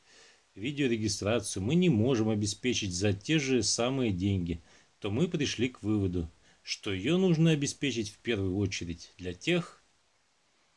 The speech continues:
кто впрямую участвует в избирательной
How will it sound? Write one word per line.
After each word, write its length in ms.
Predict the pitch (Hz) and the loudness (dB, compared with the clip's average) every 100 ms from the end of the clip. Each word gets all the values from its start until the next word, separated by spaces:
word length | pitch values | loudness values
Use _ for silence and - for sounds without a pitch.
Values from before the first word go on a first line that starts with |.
| _ _ | _ _
кто 400 | _ - 113 90 | _ -8 -6 -6
впрямую 600 | - - 98 107 180 170 | -10 -10 -2 2 4 4
участвует 540 | 101 - 143 - 120 - | 2 0 0 0 -6 -2
в 80 | 107 | -2
избирательной 1080 | 90 90 98 95 139 160 - 139 127 95 | -2 0 0 2 2 2 0 -2 0 -2